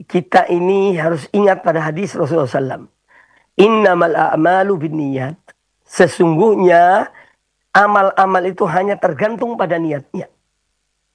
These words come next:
Kalau niatnya untuk menziarahi kubur, dia mendoakan mereka, dan untuk mengingat kematian,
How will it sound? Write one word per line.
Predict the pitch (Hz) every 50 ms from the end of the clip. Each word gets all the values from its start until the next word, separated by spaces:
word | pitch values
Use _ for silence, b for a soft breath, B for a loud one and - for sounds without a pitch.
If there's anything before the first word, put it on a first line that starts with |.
| _ _ _ _
Kalau | - 208 226 262 285 294 285 277 262 240
niatnya | 233 226 226 226 233 240 240 - 208 208 208
untuk | 185 208 202
menziarahi | 196 196 180 151 131 180 185 185 185 196 190 180
kubur, | - - 214 185 156 170 185 185 180 180 180 175
dia | 160 151 175 175
mendoakan | 180 175 165 185 - 190 185 - 190 180 180
mereka, | 185 180 185 180 - - - 180 175 175 170 170 165 170
dan | - 147 160 175 -
untuk | 196 185 196 180 180
mengingat | 180 185 214 220 202 214
kematian, | - 190 175 170 - - 240 220 196 180 180 185 233 262